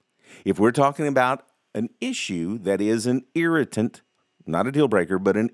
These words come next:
irritant, something that is just, you know, to use your verbiage, you know, a difference of preference, then you have to be able to agree to disagree and move on. And do you want chicken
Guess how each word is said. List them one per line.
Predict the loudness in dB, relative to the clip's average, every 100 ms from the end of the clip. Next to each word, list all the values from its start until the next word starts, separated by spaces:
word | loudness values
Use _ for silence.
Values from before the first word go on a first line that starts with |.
| -2
irritant, | 0 0 -2 -6 -10 _ _ _ _ _
something | -4 0 0 2 2
that | 0
is | 0
just, | 0 -2 -6 -14 -12
you | -8 -2 0
know, | 2
to |
use | 2 0 2
your | 2
verbiage, | 4 2 2 -2 -2
you | -4 -2
know, | -2
a | 0
difference | -2 -2 -6
of | -4
preference, | -2 -2 0 -2 -2 -6 -12 _ _ _ _ _ _ _ _
then | 0 2 2 0 -4 _ _ -8
you | -2 0
have | -2 -4 -2 0 -2 -6
to | -4 -2
be | 2 4 2
able | 2 2 2 2 2 2 -2 _ -8
to | -2 0
agree | 0 0 -2 2 2 0
to | -2 -2
disagree | 0 -2 -2 -2 0 2 0 -4 -10 _ -20 -20 -20 -4
and | 0 4 4
move | 4 4
on. | 2 2
And | 0 -4
do | -2
you | 0
want | 2 0 0 -6
chicken | -6 -4 -2 -2 -2